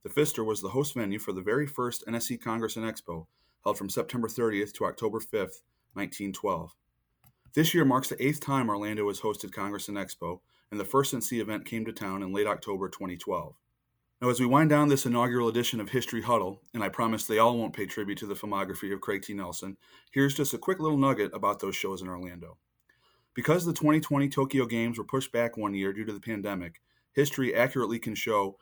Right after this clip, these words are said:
that six of the eight Congress and Expos held in Orlando coincided with the Summer Olympics contested that same year. So those years would be nineteen eighty-eight, the first time the show ever came to Orlando, followed by nineteen ninety-two, nineteen ninety-six,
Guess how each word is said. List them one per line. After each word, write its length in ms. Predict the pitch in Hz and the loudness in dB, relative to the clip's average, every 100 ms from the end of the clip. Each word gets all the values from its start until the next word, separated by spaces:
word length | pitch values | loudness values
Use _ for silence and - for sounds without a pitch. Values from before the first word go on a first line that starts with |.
| _ | _
that 120 | 95 | -10
six 340 | - - 165 - | -6 -4 -4 -2
of 100 | 117 | -2
the 120 | 104 | 0
eight 140 | 107 | 0
Congress 380 | - 104 107 - | -2 -4 -4 -4
and 80 | 101 | -6
Expos 380 | 95 - 95 95 | -6 -4 -6 0
held 160 | 110 | 0
in 80 | 123 | 0
Orlando 520 | 120 117 117 92 87 - _ _ | -2 -2 -2 -4 -6 -8 _ _
coincided 580 | - 131 135 123 120 107 | 0 2 4 4 4 4
with 100 | 107 | 0
the 80 | 95 | -4
Summer 260 | - 110 | -4 -2
Olympics 440 | 117 113 104 87 - | 0 0 -2 -6 -8
contested 480 | 95 92 107 - 95 | -10 -4 -4 -4 -4
that 180 | 95 | -4
same 280 | - 101 92 | -4 -4 -4
year. 260 | 92 82 - _ _ _ _ _ _ - | -2 -4 -8 _ _ _ _ _ _ -10
So 120 | 107 | 0
those 220 | 110 123 | 2 2
years 260 | 139 131 131 | 4 2 2
would 80 | 104 | -2
be 100 | 107 | -2
nineteen 360 | 107 113 131 | -2 -2 0
eighty-eight, 480 | 131 139 131 117 117 _ - | 0 2 2 0 -4 _ -12
the 100 | 92 | -8
first 340 | - 120 - | -4 -4 -4
time 200 | 123 117 | -4 -2
the 60 | 107 | -2
show 240 | - 113 | 2 4
ever 140 | 107 98 | 4 0
came 240 | 151 143 | -2 2
to 60 | 107 | 2
Orlando, 520 | 95 95 90 92 - _ _ _ _ | 2 -2 -6 -8 -10 _ _ _ _
followed 200 | 113 107 | 4 4
by 120 | 98 98 | 4 0
nineteen 340 | 110 113 123 | -2 -2 -2
ninety-two, 640 | 117 110 104 - 131 143 143 _ _ _ _ | -2 -2 -4 -2 0 -2 -6 _ _ _ _
nineteen 240 | 104 - 107 | -6 -6 -4
ninety-six, 680 | 98 92 - 135 - - | -4 -2 -2 -2 -4 -14